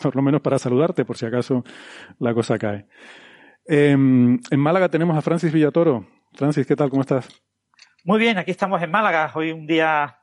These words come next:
Speaker 2: bastante bueno, unos veintiséis grados centígrados, el cielo sin nubes, muy azul, mucho sol, así que un clima agradable. Después de haber pasado unos días de terral, más de casi cuarenta grados, pues se agradece estar a
Speaker 1: Terrible.
Speaker 2: veintiséis.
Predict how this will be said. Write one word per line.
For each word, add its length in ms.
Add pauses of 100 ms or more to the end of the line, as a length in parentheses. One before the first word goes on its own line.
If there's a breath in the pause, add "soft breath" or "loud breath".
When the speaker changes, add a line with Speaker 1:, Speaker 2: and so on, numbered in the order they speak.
(140)
Speaker 2:
bastante 420
bueno, 300
unos 160
veintiséis 420
grados 260
centígrados, 840
el 300
cielo 640 (340 soft breath)
sin 320
nubes, 480
muy 140
azul, 600
mucho 280
sol, 500
así 240
que 220
un 460
clima 260
agradable. 640 (400 loud breath)
Después 240
de 60
haber 80
pasado 600
unos 380
días 380
de 340
terral, 480 (320)
más 220
de 140
casi 260
cuarenta 260
grados, 400 (160)
pues 240
se 80
agradece 600 (280 loud breath)
estar 220
a 40
Speaker 1:
Terrible. 200
Speaker 2:
veintiséis. 380